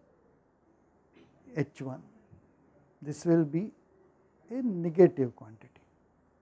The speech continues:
And third thing we say is system A does work on system B.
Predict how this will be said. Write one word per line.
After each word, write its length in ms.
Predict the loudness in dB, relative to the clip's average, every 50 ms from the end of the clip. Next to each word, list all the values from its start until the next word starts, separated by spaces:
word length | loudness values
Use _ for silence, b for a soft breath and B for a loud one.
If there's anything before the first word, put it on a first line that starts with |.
| _ _ _ _ _ _ _ _ _ -2
And 260 | 2 2 2 2 2 -2 -6 _ _ _ _ _
third 340 | 6 8 8 8 6 2 -2
thing 260 | -2 0 2 2 4
we 140 | 4 2 2
say 400 | 2 0 -4 -4 -2 -2 -2 -2 -6 _ _ _ _ _ _ _ _ _ _ _ _ _ _ _ -12
is 320 | -8 -8 -8 -10 -12 -20 -20 _ _ _ _ _ _ _ _ _ _ _
system 800 | -20 -12 -4 0 2 2 0 0 -4 0 4 6 8 8 6 6 2 0 2
A 240 | 4 4 4 2 0 -10 _ _ _ _ _ _ _ _ _ _ _ _ _ _ _ _ _ _ _ _ _ _ _ _ _ _ _ _ _ _ _ _ _ _ _ _ _ _ _ _ _ _ _ _ _ _ _ -20 -20 -4 4
does 560 | 8 10 10 10 8 4 -4 -16 -18 -20 -20 -20 _ _ _ _ _ _ _ _ _ _ _ _ _ _ _ _ _ _ _ _ _ _ _ _ _ _ -20 -20 -20 -20 -6 2
work 340 | 4 6 6 6 4 0 -6 -20 -20 _ _ _ _ _ _ _ _ _ _ _ _ _ _ _ _ _ _ _ _ -8
on 320 | -4 -2 -2 -2 -4 -6 -14 _ _ _ _ _ _
system 720 | -20 -20 -18 -12 -12 -12 -12 -12 -16 -16 -16 -16 -16 -16 -20 _ _ _ _ _ _ _ _ _ _ _ -20 -16 -14
B. 140 | -14 -14